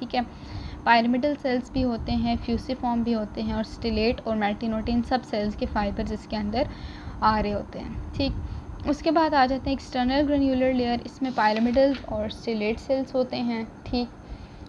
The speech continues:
और फिर external pyramidal है, उसमें आपके पास जो pyramidal cells होते हैं इनके cell body का size आहिस्ता आहिस्ता superficial से deep increase करता जाता है। फिर internal granular, इसमें closely packed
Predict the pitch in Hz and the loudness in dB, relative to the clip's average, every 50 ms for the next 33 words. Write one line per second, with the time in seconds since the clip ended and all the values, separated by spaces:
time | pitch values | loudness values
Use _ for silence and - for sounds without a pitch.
0 | - - 226 226 220 226 233 - - 294 294 294 - - - - - - 262 254 | 2 4 6 6 6 6 4 2 2 4 4 4 4 0 -6 -6 -4 -2 0 0
1 | 262 269 285 302 285 302 277 269 262 262 262 254 240 247 247 262 254 247 240 - | 2 2 2 2 2 4 4 4 4 2 2 2 4 4 4 4 4 4 4 4
2 | - - 247 - - 285 277 285 - - 233 220 220 - - 254 240 240 240 220 | 2 -2 -8 -6 -4 -2 -2 -2 0 0 0 0 -2 -2 -4 -6 -4 -2 -2 -2
3 | 226 233 - - 240 226 - 226 220 220 220 226 226 240 247 240 - - 233 233 | -2 -2 -2 -4 -4 -2 0 2 2 2 2 2 2 2 0 0 0 0 0 0
4 | 226 226 214 214 - 226 220 220 226 226 240 233 - 226 220 226 226 226 220 214 | 0 -2 -4 -4 -4 -4 -2 -2 0 0 -2 -2 0 0 0 0 0 0 0 -2
5 | 226 226 247 233 - 220 214 214 233 233 - 233 226 - 220 220 226 - 254 240 | -2 -2 -4 -4 -2 -2 0 0 0 0 -2 -6 -4 -2 -2 -4 -2 -2 -2 -2
6 | 233 233 - - 247 254 - 254 220 - 233 220 233 220 - 247 240 233 - 240 | -2 -2 -2 -4 -4 -2 -4 -4 -2 -2 -2 -2 -4 -4 -2 0 0 0 0 0
7 | 208 214 214 226 - 233 226 214 - 214 208 208 - - - - - - - 208 | 0 0 0 0 0 0 0 0 2 2 0 0 0 0 0 -2 0 -2 -2 -4
8 | 214 226 214 214 - - - - - - - - - - - - - - - - | -4 -4 -6 -6 -6 -8 -8 -8 -8 -10 -12 -14 -14 -14 -14 -8 0 2 2 4
9 | - - 269 262 254 269 262 269 277 302 330 339 294 311 294 285 277 269 262 262 | 4 2 0 2 4 4 4 4 4 4 4 2 2 2 4 4 4 4 4 4
10 | 254 254 269 269 - 254 - - - 277 277 277 - - 262 262 262 269 247 233 | 4 4 4 2 0 -4 -8 -6 -4 -2 -2 -2 -4 -4 2 6 6 6 6 6
11 | 269 294 294 - - 240 220 220 233 254 - - - | 4 2 2 2 0 -2 -2 -2 -2 -4 -4 -8 -14